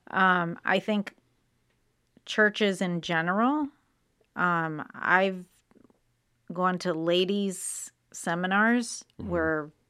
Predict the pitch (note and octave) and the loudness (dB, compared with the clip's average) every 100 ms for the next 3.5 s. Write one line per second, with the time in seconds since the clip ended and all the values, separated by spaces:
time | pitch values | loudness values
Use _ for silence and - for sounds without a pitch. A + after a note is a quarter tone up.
0 | _ _ _ _ _ _ - F#3 G#3 B3 | _ _ _ _ _ _ -6 -2 2 2
1 | A3 E3+ D#3+ E3+ E3+ F3+ F3 E3 - D#3+ | 2 2 0 -2 -2 -4 -2 -4 -6 -4
2 | E3 E3 E3 D#3+ F3 A3+ F#3+ F3 F3 E3 | -2 -2 -4 -6 -4 -2 -2 -6 -10 -8
3 | F#3 E3+ E3 D#3 - | -6 -4 -6 -8 -16